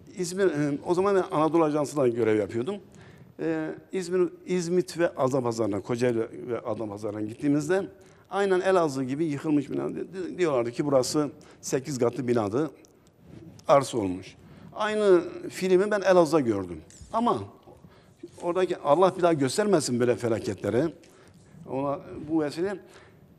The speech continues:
Şimdi bu gördük ama orada en azından bir an evvel yaralar sarıldı. Ama burada yirmi dört Ocak'tan beri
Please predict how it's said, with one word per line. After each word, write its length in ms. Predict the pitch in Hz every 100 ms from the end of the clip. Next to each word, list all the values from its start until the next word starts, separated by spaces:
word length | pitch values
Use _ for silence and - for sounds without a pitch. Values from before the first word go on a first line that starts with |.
| -
Şimdi 300 | 175 190 165
bu 340 | 190 190 -
gördük 440 | 175 151 160 160 202
ama 280 | 240 135 107 - - - - - -
orada 280 | 165 185 202
en 80 | 220
azından 340 | 196 202 185 147
bir 100 | 214
an 140 | 208 170
evvel 400 | 160 180 220 185 - - - - - - -
yaralar 380 | 151 160 202
sarıldı. 640 | 190 - 135 135 143 113 82 - _ _ _ - - - -
Ama 220 | 196 151
burada 160 | 160
yirmi 300 | 170 151 147
dört 240 | 175 185 143 -
Ocak'tan 640 | 131 139 - 185 180 127
beri 300 | 107 110 156